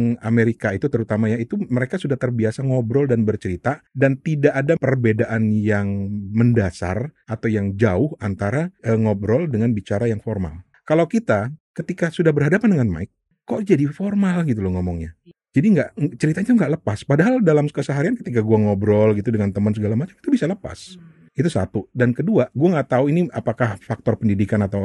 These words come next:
Speaker 1: atau gimana, jarang yang bisa bercerita secara terstruktur. Yang ketiga itu buat gue adalah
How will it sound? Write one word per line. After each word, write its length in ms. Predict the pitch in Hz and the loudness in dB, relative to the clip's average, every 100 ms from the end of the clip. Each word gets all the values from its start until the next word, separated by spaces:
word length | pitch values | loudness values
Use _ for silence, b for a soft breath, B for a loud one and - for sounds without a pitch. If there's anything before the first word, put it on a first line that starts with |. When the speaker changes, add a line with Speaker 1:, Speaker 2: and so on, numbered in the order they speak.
| 98 | -4
Speaker 1:
atau 200 | 104 104 | -6 -4
gimana, 440 | 110 101 90 101 180 b b b | -2 0 0 0 -2 b b b
jarang 360 | 131 160 226 | 0 2 2
yang 140 | 214 165 | 2 0
bisa 180 | 143 | 0
bercerita 400 | 175 156 147 135 | 2 2 2 -2
secara 240 | 165 - 131 | -2 0 -2
terstruktur. 800 | - - 131 - 123 - 95 85 - _ _ - | -2 -2 -2 0 -4 -2 -4 -4 -10 _ _ -6
Yang 360 | 165 160 165 | 2 2 2
ketiga 440 | 160 - 170 147 147 | 0 -2 0 4 4
itu 580 | 151 147 226 233 214 - | 2 -2 0 2 0 -2
buat 320 | 131 131 123 | 0 0 0
gue 240 | 120 160 | 0 0
adalah 400 | 165 123 123 147 | 0 0 2 0